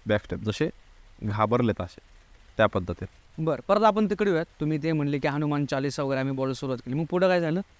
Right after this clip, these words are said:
Speaker 1: हनुमान चालीसा वगैरे बोलत आम्ही बसलो तिघं, तिथेच घराच्या बाहेर, तिकडेच, की जर कोण एका बाबा जवळ आलं, तर मग जाऊ दे, डायरेक्टली दरवाजा वाजवायचा,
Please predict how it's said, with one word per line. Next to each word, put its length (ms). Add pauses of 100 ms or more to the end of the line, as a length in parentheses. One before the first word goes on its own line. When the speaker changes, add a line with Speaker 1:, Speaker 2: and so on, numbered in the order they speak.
(180)
Speaker 1:
हनुमान 360
चालीसा 360
वगैरे 340
बोलत 360
आम्ही 280
बसलो 400
तिघं, 360
तिथेच 260
घराच्या 380
बाहेर, 280 (680)
तिकडेच, 340 (680)
की 280 (580)
जर 360
कोण 200
एका 160
बाबा 180
जवळ 300
आलं, 260 (640)
तर 120
मग 200
जाऊ 200
दे, 120 (340)
डायरेक्टली 340
दरवाजा 340
वाजवायचा, 460